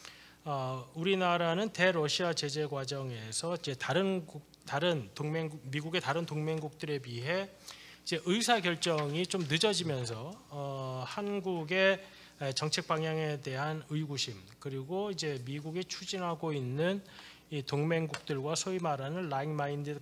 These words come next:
country들의 연대에서 한국이 어느 정도 동참할 것인가에 대한, 어, 우려 내지는 의구심이 존재했는데, 어, 이러한 부분에 있어서도 이제 차기 정부는 이제 보다 적극적인 역할을 이야기하고 있기 때문에,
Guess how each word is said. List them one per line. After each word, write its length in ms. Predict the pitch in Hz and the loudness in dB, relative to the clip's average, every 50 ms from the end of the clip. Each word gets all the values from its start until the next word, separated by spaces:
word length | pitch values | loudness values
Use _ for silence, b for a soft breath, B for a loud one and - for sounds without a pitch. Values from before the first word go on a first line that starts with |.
| - | -4
country들의 880 | - 180 175 - - - 175 160 156 151 135 139 143 135 135 156 180 165 | -4 -4 -4 -4 -4 -4 -4 -4 -4 -4 -4 -4 -4 -2 0 -2 -2 -2
연대에서 720 | 120 117 123 151 180 185 196 185 170 143 123 110 123 160 151 | -2 -2 0 0 0 2 2 2 2 2 0 0 0 0 0
한국이 380 | - - - 208 202 214 214 247 | -2 -2 -4 -4 -4 0 0 0
어느 180 | 170 127 151 175 | 2 2 0 0
정도 220 | 202 196 196 180 | 2 2 0 0
동참할 460 | - - 160 151 - - 165 165 165 156 | 0 -2 -4 -4 -2 -2 -2 -2 -2 -2
것인가에 680 | - 160 147 - 165 156 147 151 147 147 151 147 143 131 | -2 -2 -2 -2 -4 -4 -4 -2 -2 -2 -2 -4 -4 -4
대한, 420 | 135 127 120 135 156 175 185 185 B B B B B B B B B B | -4 -2 0 0 2 2 0 -2 B B B B B B B B B B
어, 720 | - 143 135 127 123 120 117 113 110 107 107 113 104 101 104 - - - | -10 -8 -6 -6 -6 -8 -10 -12 -12 -14 -14 -16 -16 -16 -18 -20 -16 -8
우려 360 | - 147 151 165 165 180 208 214 | -4 -2 0 2 2 2 2 2
내지는 400 | 180 147 135 131 170 190 196 165 | 0 -2 0 0 0 0 0 0
의구심이 500 | 156 160 180 165 190 170 175 190 180 165 | 0 0 0 0 -2 -2 -2 -2 -4 -4
존재했는데, 920 | - 147 139 139 151 147 160 196 196 185 170 143 123 117 110 127 170 185 - - B B B B B B B B B B | -4 -4 -4 -2 -2 -2 -2 0 0 0 0 0 -2 -2 -4 -6 -8 -8 -10 -18 B B B B B B B B B B
어, 140 | - 156 151 | -4 -4 -2
이러한 420 | 139 151 175 208 226 233 233 226 185 | -2 0 4 6 6 6 6 4 0
부분에 340 | 190 196 175 196 196 196 175 | -2 -2 -2 0 0 2 2
있어서도 680 | 156 135 - - 175 165 147 151 160 147 151 175 185 170 | 0 0 0 2 2 2 2 2 0 -2 -2 -2 -4 -4
이제 140 | 151 147 151 | -4 -4 -4
차기 440 | - - - - 190 - 233 226 | -2 -2 -4 -4 -6 -8 -8 -6
정부는 440 | 214 196 185 175 160 143 151 170 196 | -4 -2 -2 -2 -2 -2 -2 -2 -2
이제 140 | 180 147 147 | 0 -2 -2
보다 380 | 123 - - 170 160 175 139 117 | -4 -2 -2 2 4 4 2 4
적극적인 840 | - - 160 - - 180 156 - - 175 156 143 135 160 180 175 | 0 -2 -4 -2 -4 -6 -4 -4 -4 -2 -2 -2 -4 -4 -4 -2
역할을 520 | 151 123 117 - - - 143 135 147 165 165 | -4 -4 -6 -8 -6 -6 -4 -4 -4 -6 -6
이야기하고 680 | 123 123 127 139 143 156 156 165 - - - 226 294 285 | -6 -6 -4 -4 -4 -4 -6 -6 -6 -8 -8 -6 -6 -6
있기 220 | 269 - - 185 | -6 -6 -8 -8
때문에, 600 | - - 143 123 117 113 110 143 165 131 101 95 | -6 -6 -6 -6 -6 -4 -4 -2 -4 -4 -4 -8